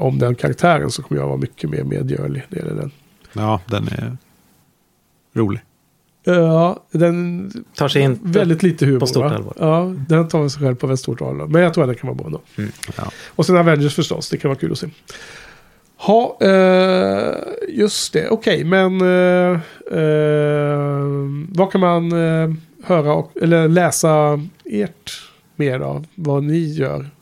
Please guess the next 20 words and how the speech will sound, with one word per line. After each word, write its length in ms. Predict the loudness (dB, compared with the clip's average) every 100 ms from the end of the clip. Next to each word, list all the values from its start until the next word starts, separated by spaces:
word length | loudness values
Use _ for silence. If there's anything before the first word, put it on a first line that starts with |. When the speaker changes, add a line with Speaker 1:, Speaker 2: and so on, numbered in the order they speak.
| _ _ _ _
Speaker 1:
Du 100 | 2
har 120 | 4
en 120 | 4 4
blogg, 240 | 2 2
Johan. 340 | -2 -2 -8 -4
Speaker 3:
Jag 140 | -2 0
har 100 | 0
en 100 | 0
blogg. 280 | 0 -2 -6 -4
Eh, 200 | -2 0
jojenito 800 | 4 4 4 4 2 2 0 0
punkt 280 | -2 -2
wordpress 440 | 0 -2 0 -2 -2
punkt 240 | -4 -6 -6
com 220 | -8 -8 -16 -10 -6
heter 160 | -6
den. 140 | -8 -12 _ _
Speaker 1:
Ja. 220 | 0 0 -4 -20 -20 _ -10
Speaker 3:
Och, 340 | -10 -10 -8
eh, 380 | -6 -4 -6